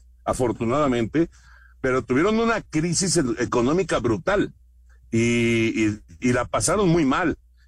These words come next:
Y, y la verdad es que, eh, la ciudad se volvió, sobre todo el centro de la ciudad, hubo un momento en el que se volvió como, como un fantasma, ¿no? Como ciudad fantasma.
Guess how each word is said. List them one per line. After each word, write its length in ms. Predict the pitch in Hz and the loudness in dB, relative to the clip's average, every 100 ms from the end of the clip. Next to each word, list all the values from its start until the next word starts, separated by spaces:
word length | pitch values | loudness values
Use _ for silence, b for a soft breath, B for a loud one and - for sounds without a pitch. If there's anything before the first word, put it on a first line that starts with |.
| - | -4
Y, 300 | 110 117 113 | -2 0 0
y 40 | |
la 140 | 113 117 | 0 2
verdad 320 | 117 139 208 | 2 2 2
es 120 | 196 | 0
que, 920 | - 156 131 113 113 110 98 104 104 98 | 0 0 0 0 2 2 2 0 0 -2
eh, 60 | |
la 160 | 92 101 | 0 0
ciudad 340 | 113 117 151 | 0 0 -2
se 140 | - 196 | 0 0
volvió, 760 | 151 123 131 165 175 156 110 - - - | 0 0 0 2 0 0 -4 -8 -20 -14
sobre 280 | 95 113 101 | -6 -4 -2
todo 140 | 165 | -2
el 60 | 165 | -2
centro 320 | - 185 185 | 0 0 0
de 40 | 160 | 0
la 120 | 120 | 0
ciudad, 400 | 123 131 180 143 b b b | 0 0 0 -2 b b b
hubo 220 | - 139 | 0 2
un 60 | 180 | 2
momento 460 | 156 135 143 135 175 | 2 2 0 0 0
en 140 | 170 | 0
el 140 | 147 | -2
que 100 | - | -4
se 120 | 120 123 | -2 0
volvió 260 | 113 127 | 0 0
como, 280 | 147 147 123 | 2 0 0
como 180 | - 123 | 0 0
un 100 | 160 | 2
fantasma, 540 | 165 139 139 165 156 | 0 -2 0 0 2
¿no? 100 | 110 | 0
Como 200 | 127 139 | 0 0
ciudad 280 | 113 - 147 | 0 0 0
fantasma. 640 | 151 131 101 139 127 165 | 0 -2 0 0 2 0